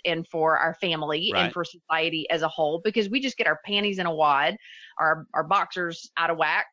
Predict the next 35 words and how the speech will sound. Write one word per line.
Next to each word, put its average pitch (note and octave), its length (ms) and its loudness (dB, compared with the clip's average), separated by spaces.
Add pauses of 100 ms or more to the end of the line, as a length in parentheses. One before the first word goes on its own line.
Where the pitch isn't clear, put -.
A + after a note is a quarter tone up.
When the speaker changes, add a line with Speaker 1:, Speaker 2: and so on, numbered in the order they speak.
(280)
Speaker 1:
over F#3 520 2
some A3+ 180 -2
little G3 200 -2
something G3+ 420 -4
that F3+ 100 0
our E3+ 120 2
spouse E3+ 360 -2
did F3 200 -6
or F3 80 -2
didn't E3 320 -8
do. F#3 320 0 (580)
But A3 220 4 (340)
in F4 180 0
your G4 160 0
opinion, G#3 520 -4
what A#3 120 -2
do F4 80 0
you D4 120 -2
think G3 320 -4 (300)
is F#3 120 -6
the F3+ 100 -4
biggest F#3+ 640 -4 (240)
benefit, E3 500 -4 (600)
uh, D3+ 360 0
or E3+ 120 -4
several F#3 320 -2
of D#3+ 60 -10
the E3 40 -8
bene-, D#3+ 200 -6 (100)
bi-, F3 160 -6 (100)
biggest F3 300 -4
benefits D#3 480 -4
of D3 120 -6
marriage? A2 540 -8 (1040)
Speaker 2:
Man, F#2+ 320 -10